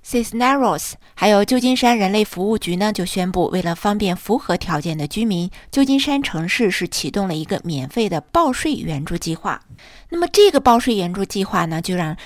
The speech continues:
收入低于六万四千美元的旧金山人，他可以申请旧金山工作家庭信贷，还有其他税收抵免。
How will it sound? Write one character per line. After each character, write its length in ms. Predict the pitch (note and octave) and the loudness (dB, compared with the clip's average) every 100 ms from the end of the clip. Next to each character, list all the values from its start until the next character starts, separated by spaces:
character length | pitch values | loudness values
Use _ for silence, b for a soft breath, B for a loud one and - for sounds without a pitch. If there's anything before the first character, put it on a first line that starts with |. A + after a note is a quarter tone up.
| B | B
收 200 | - B3 | 4 6
入 160 | A#3 | 6
低 240 | G3+ C4 C4 | 4 6 6
于 160 | G#3 | 4
六 200 | G#3 D4+ | 4 4
万 240 | C4 G#3 G3 | 4 4 2
四 160 | - | 0
千 200 | C4+ B3 | 2 2
美 180 | G3+ E3+ | 2 0
元 140 | D#3+ E3+ | 0 0
的 120 | F#3 | 0
旧 120 | A#3 | 0
金 200 | A3+ A3+ | 0 0
山 200 | - A#3 | 2 2
人， 240 | F#3+ E3 E3 B B | 4 2 0 B B
他 120 | G#3+ | -2
可 100 | - | 2
以 140 | G3 | 2
申 260 | F3 B3 B3+ | 2 2 2
请 260 | - E3 E3 | 2 -2 0
旧 160 | G#3+ | 0
金 160 | G3+ G3+ | 2 0
山 280 | - G#3 G#3 | 2 0 0
工 240 | C#4 D4 | -2 0
作 180 | C#4+ F3 | 2 0
家 240 | - G#3+ | 2 0
庭 320 | A3+ F#3 E3+ | -2 -4 -4
信 320 | G3 - D4 C4 | -4 -4 -4 0
贷， 260 | D4 - - B B | 2 2 -4 B B
还 120 | D#3+ | -2
有 160 | D3+ C#3 | -2 -4
其 220 | - E3 | -6 -6
他 280 | - F#3+ - | -2 -2 -2
税 220 | - F3+ | -2 -2
收 180 | - B3 | 2 2
抵 200 | F#3+ E3+ | 2 0
免。 200 | D#3 | -2